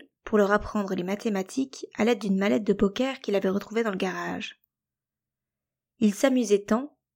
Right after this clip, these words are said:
que ce n'est qu'en allant se coucher le onzième jour qu'il se rendit compte qu'il aurait pu se rendre au casino plus tôt. Alors,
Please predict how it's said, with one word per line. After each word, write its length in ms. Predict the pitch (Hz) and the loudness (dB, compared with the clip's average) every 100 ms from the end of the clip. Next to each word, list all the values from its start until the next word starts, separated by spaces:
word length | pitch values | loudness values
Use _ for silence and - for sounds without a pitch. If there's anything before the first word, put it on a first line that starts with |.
| _ _ | _ _
que 100 | - | -6
ce 100 | 220 | 0
n'est 140 | 247 247 | 2 2
qu'en 180 | 254 240 | 0 -2
allant 200 | 233 214 | -2 -4
se 140 | 190 | -8
coucher 420 | - 233 - 226 | -6 -6 0 2
le 160 | 214 - | 2 0
onzième 380 | 269 247 226 196 | -2 0 0 0
jour 560 | 196 214 285 285 - _ _ _ | 0 0 -2 -6 -16 _ _ _
qu'il 140 | 262 | -6
se 120 | 254 262 | -2 -2
rendit 280 | 254 220 | 0 -2
compte 260 | - 269 285 | -4 -6 -4
qu'il 160 | 220 202 | -2 0
aurait 160 | 202 | 0
pu 240 | - 247 233 | -4 -10 -6
se 140 | 214 | -4
rendre 320 | 202 247 214 | -4 -4 -6
au 40 | 175 | -4
casino 380 | 190 190 208 | -4 -2 -4
plus 220 | 240 - - | -4 -10 -8
tôt. 240 | 175 - _ _ _ _ _ _ _ _ _ _ _ _ _ _ _ _ _ | -8 -8 _ _ _ _ _ _ _ _ _ _ _ _ _ _ _ _ _
Alors, 720 | 226 233 202 208 277 - - | 4 6 6 2 0 -6 -14